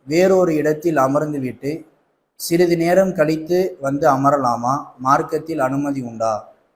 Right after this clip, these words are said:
என்று கேட்கிறார். அதாவது, ஜும்மா தொழுகையில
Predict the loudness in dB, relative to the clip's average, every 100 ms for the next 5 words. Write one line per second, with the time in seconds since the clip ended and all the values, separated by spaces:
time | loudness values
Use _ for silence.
0 | _ -10 -8 -6 -8 -8 -14 -14 _ -4
1 | 0 2 2 0 -2 -4 -2 -2 -2 -4
2 | -4 -6 -4 -6 -6